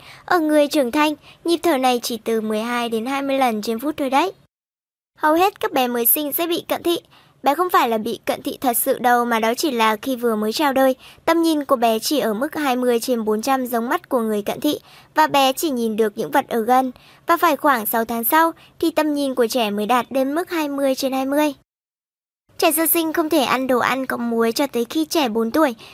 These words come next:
Mẹ hãy ghi nhớ điều này nhé, vì việc cho trẻ ăn muối sớm sẽ gây ảnh hưởng đến thận của bé đấy.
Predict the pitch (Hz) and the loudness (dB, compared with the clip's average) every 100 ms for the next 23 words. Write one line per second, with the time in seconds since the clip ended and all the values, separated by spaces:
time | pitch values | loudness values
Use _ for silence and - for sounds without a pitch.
0 | - - 320 330 320 269 233 262 262 269 | -4 0 2 2 2 0 0 0 2 0
1 | 262 339 415 - - - 349 330 320 311 | 0 0 0 -4 -12 -2 2 2 2 0
2 | 294 254 127 240 233 226 233 220 226 320 | 0 0 0 -2 -4 -4 -2 -4 -2 -2
3 | 339 - 262 247 254 202 196 247 269 - | -2 -2 -2 -2 -4 -4 -8 -6 -8 -6
4 | 208 214 214 403 | -6 -4 0 -2